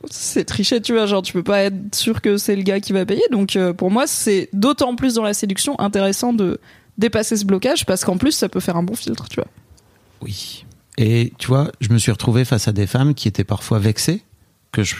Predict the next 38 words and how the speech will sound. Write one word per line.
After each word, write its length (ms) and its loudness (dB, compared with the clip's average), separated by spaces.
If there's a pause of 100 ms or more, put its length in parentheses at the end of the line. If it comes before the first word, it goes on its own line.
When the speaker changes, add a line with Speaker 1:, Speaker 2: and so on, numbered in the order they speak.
(140)
Speaker 2:
que 120 0
je 160 0 (1000)
propose 340 0
de 80 2
payer, 280 2
en 80 2
fait, 280 -6 (320)
au 60 2
premier 340 2
abord. 340 -2 (720)
Parce 160 -4
que, 80 2
euh, 640 2
y 100 2
a 60 2
un 80 2
côté, 380 0
euh, « 140 2
Bah, 240 0
ok, 240 -2
tu 100 -14
crois 160 -2
que 100 -2
je 60 -4
peux 120 -2
pas 120 0
payer 240 0
ma 120 2
part, 240 -2
quoi », 140 0
tu 100 -4
vois. 160 0
Et 180 -2 (320)
comme 200 2
je 80 -4
prenais 280 2
le 100 2
devant 380 0